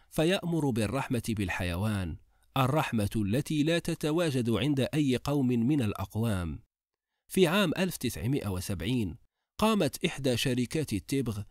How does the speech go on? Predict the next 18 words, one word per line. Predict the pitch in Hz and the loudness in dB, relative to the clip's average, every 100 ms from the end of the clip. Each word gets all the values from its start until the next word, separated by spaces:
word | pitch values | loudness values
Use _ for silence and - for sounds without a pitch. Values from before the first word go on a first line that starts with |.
| _ - | _ 2
بوضع | 151 185 180 156 | 6 6 4 0
حيوانات | 147 151 139 131 127 120 151 147 147 | 0 -2 0 0 2 2 0 0 0
لتجربة | 120 120 120 113 151 143 131 | 0 0 -2 0 0 0 0
درجة | 131 139 147 127 120 120 | -2 -2 -2 -2 -2 -4
سم | - 151 127 | -2 0 0
السجائر، | 101 107 104 139 127 107 - _ _ _ | 0 -2 -2 0 0 -4 -6 _ _ _
وجعلوهم | - 90 117 120 135 160 151 160 151 | -4 0 2 2 4 4 2 2 2
يستنشقون | 139 - 110 - 120 147 156 117 | 0 -2 -4 -2 -4 -2 0 0
الدخان | 87 110 110 143 139 123 - - - | 0 -2 -2 -2 -2 -4 -8 -18 0
طيلة | 226 202 117 - | 2 4 2 0
اليوم | 101 120 139 120 104 - - | 0 0 0 0 -2 -8 -12
حتى | - 170 175 - 139 110 | -6 -4 -6 -4 -4 -2
مات | 123 139 - | -2 -2 -2
منهم | 123 156 143 123 104 | -2 0 0 0 0
الآلاف. | 95 - 95 107 110 82 - - _ _ _ _ - | -2 -4 -4 -2 -4 -6 -12 -20 _ _ _ _ -4
وتقول | 135 170 - 220 160 - | -2 0 0 2 2 0
إحصائية | 95 - 120 - 151 117 - | -4 -4 -4 -2 0 0 0
أخرى | 104 - 135 - 135 | -2 -2 -6 -4 -4